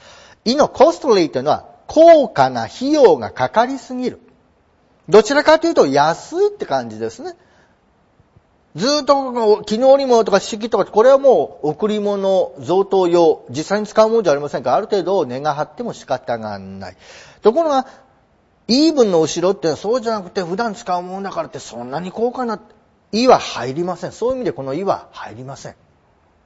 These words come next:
ラグジュアリアス。これも意と同じですね。意とう。ちょっと違います。ですから、ベーシックって言葉も、これとはぴったりきませんし、あるいは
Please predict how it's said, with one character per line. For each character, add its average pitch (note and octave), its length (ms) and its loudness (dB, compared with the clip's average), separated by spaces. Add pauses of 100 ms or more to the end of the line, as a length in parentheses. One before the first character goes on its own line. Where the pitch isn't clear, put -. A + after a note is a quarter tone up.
(580)
ラ E3 220 6
グ E3 80 -4
ジ E3+ 100 2
ュ B3 100 8
ア C#4 60 6
リ A3 100 0
ア A#2+ 80 0
ス。 - 160 -18 (440)
こ C4+ 140 2
れ D4+ 100 0
も D4+ 160 0
意 D4 80 -4
と F#3 260 4
同 D#3+ 220 -8
じ D#3 180 -12
で C#3+ 120 -8
す - 120 -16
ね。 A#3+ 80 -2
意 A#3+ 80 -4
と E3+ 140 0
う。 D#3+ 200 -2 (1160)
ち - 60 -14
ょ - 20 -10
っ - 40 -16
と - 140 -12
違 - 40 -14
い - 20 -12
ま G2+ 100 -16
す。 - 120 -20 (260)
で G#3 100 2
す G#3 80 -14
か A3 80 0
ら、 G3 100 -2 (220)
ベ D3+ 200 2
ー F4+ 200 4
シ - 180 -4
ッ C4+ 60 -10 (220)
ク C#4+ 120 0
っ - 20 -10
て C#4 140 -4
言 C4+ 320 0
葉 C#4+ 180 -2
も、 D#4 320 4 (420)
こ - 160 6
れ A4 80 6
と C#4+ 160 2
は C#4 280 4 (840)
ぴ G3+ 80 0
っ F#3 60 -4
た G3 120 2
り D#3 80 -2
き - 140 -8
ま D3+ 140 -2
せ D3 160 -6
ん A#2+ 120 -8
し、 - 200 -16 (760)
あ A3+ 120 0
る C#4 60 0
い D4 60 -2
は C4+ 200 -2